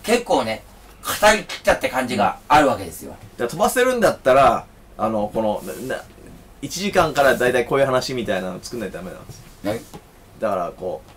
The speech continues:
Speaker 2: う、動画でも切り分けて、動画の中でも三十分からこういう話してるよみたいな、こう、ガ-、ガイドラインみたいなのがあるんですよ。それをやんないとダメなんですよ。もし仮にやるんだったら、だから、こう、一時間で、だから、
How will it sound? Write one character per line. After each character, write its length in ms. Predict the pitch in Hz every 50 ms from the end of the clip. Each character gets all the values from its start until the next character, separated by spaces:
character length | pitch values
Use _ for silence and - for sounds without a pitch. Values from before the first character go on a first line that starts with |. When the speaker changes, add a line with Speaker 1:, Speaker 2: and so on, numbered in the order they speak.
| - - - - -
Speaker 2:
う、 40 | - - - - - - - - - - - - - -
動 200 | 110 143 151 156
画 120 | 156 160
で 60 | 160 156
も 120 | 131 120
切 140 | - - 147
り 80 | 147
分 180 | 151 156 151 135
け 100 | 123 -
て、 360 | 139 143 131 113 185 - - - - - - -
動 180 | 113 139 143 143
画 100 | 151 147
の 60 | 151
中 160 | 156 151 127
で 60 | 120
も 60 | 117
三 200 | 117 - 151 151
十 80 | 151 165
分 260 | 156 143 - 139 123
か 100 | - 135
ら 80 | 139 131
こ 100 | - 135
う 40 | 127
い 20 |
う 40 | 127
話 200 | 127 117 - -
し 60 | -
て 100 | 123 113
る 80 | 107 113
よ 160 | 117 117 110
み 100 | 107 101
た 140 | - - -
い 60 | 85
な、 80 | 85
こ 240 | 95 - - - - -
う、 40 | 110
ガ-、 120 | - 107
ガ 160 | 107 123 135
イ 60 | 143 147
ド 80 | 151
ラ 120 | 147 143 139
イ 60 | 120
ン 40 | 104
み 40 |
た 60 | 95 82
い 20 |
な 40 | 80
の 40 | 80
が 60 | 95
あ 40 | 95
る 60 | 80
ん 20 | 76
で 60 | -
す 60 | -
よ。 60 | - - - - - - - - - - - - -
そ 160 | - - 139
れ 60 | 151 156
を 200 | 151 143 123 - -
や 140 | 113 127 131
ん 40 | 131
な 60 | 123
い 60 | 113
と 60 | 101 -
ダ 40 | 85
メ 100 | 98 -
な 60 | -
ん 40 | 107
で 80 | -
す 60 | - -
よ。 40 | - - - - - - - 180 170 - - - - - - - - - - - - - - - - - - - - - - - - - - - - - - - - - - - - - -
も 60 | 110
し 100 | 90 87
仮 200 | 82 127 113 101
に 100 | 104 104
や 100 | 104 104
る 60 | 104
ん 80 | 104 98
だ 100 | 85 -
っ 40 | -
た 120 | - -
ら、 100 | - -
だ 60 | -
か 80 | - -
ら、 80 | - - - - - -
こ 60 | - -
う、 80 | -
一 180 | 98 - - 107
時 140 | 120 117 110
間 240 | - 107 104 107
で、 100 | 101 98
だ 140 | - 95 95
か 80 | - 76
ら、 160 | 76 -